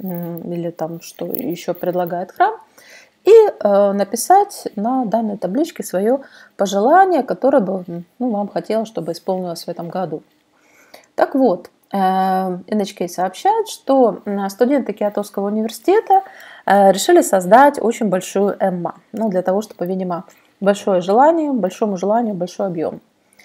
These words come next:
Э, <laughs> размеры таблички высотой один метр, шириной более полутора метров. Для чего?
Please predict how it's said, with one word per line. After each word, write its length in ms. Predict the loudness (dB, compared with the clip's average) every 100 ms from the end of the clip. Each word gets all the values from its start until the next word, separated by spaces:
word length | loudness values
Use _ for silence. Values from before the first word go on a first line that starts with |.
| _ -20 -20 _
Э, 640 | -2 0 0 0 2 0 -4 -10
<laughs> 440 | -16 -14 -8 -4 0
размеры 360 | 2 2 2
таблички 560 | 2 2 2 0 -2 -6
высотой 600 | -6 -4 -4 0 -2 -2 -8 _ _
один 400 | -6 -2 0 0
метр, 260 | 0 0 -2
шириной 460 | -2 -4 0 0
более 280 | -2 -2 -2
полутора 500 | -2 -2 0 0 0
метров. 420 | 0 -2 -2 -4 -6 _ -20 -20 -20 _
Для 220 | 0 2 2
чего? 460 | 2 0 0 -8